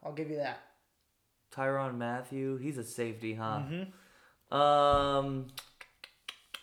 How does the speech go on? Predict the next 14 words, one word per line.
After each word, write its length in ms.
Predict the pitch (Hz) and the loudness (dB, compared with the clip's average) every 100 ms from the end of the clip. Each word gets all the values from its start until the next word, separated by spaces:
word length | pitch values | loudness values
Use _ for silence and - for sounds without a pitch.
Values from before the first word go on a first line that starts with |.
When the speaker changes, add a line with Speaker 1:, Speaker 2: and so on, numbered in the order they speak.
| _ _ _ _ _ _ _ _ _ | _ _ _ _ _ _ _ _ _
Speaker 2:
cornerback 460 | 143 143 135 135 135 | -8 -6 -4 -4 -4
of 80 | 120 | -4
the 80 | |
year. 480 | 120 123 127 123 123 120 - _ _ _ _ _ _ _ _ _ _ _ _ _ _ _ _ _ _ _ _ - - | -2 -2 -2 -4 -6 -10 -20 _ _ _ _ _ _ _ _ _ _ _ _ _ _ _ _ _ _ _ _ -20 -8
I 440 | 151 131 123 120 | -4 -2 -2 -2
don't 300 | 110 - - | -4 -8 -16
know. 80 | - - _ _ _ _ _ _ _ _ - | -18 -20 _ _ _ _ _ _ _ _ -2
Go 80 | 139 | 0
ahead. 280 | 117 110 113 | 0 -4 -6
Just 140 | 123 | -10
throw 140 | 113 107 | -10 -10
one 120 | 92 | -10
at 140 | 101 | -12
me. 80 | 85 | -12